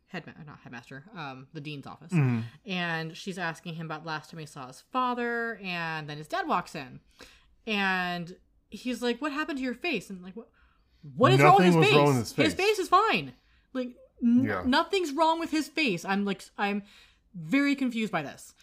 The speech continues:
Speaker 2: Yeah.
Speaker 1: And I even was, like, trying to, like, look really closely to see, like, maybe, like,
Speaker 2: I think
Speaker 1: it
Speaker 2: it's
Speaker 1: was, like,
Speaker 2: part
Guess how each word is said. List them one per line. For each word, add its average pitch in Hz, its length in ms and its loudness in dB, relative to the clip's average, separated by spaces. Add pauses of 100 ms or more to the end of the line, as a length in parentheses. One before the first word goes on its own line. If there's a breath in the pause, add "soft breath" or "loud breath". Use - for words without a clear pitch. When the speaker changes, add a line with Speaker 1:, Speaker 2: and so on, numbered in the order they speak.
(200 loud breath)
Speaker 2:
Yeah. - 100 -10
Speaker 1:
And - 40 2
I 262 120 6
even 339 180 0
was, 302 160 -2
like, 202 240 2 (300)
trying 262 200 -6
to, 240 40 0
like, 185 120 -4
look 240 240 -4
really 254 140 -4
closely 247 400 -4
to 240 60 -4
see, 226 140 -6
like, 196 200 -8
maybe, 190 200 -6
like, 165 300 -6 (240)
Speaker 2:
I 117 80 -2
think 131 260 -2
Speaker 1:
it - 40 2
Speaker 2:
it's 214 60 2
Speaker 1:
was, 196 100 0
like, 135 60 0
Speaker 2:
part 120 180 2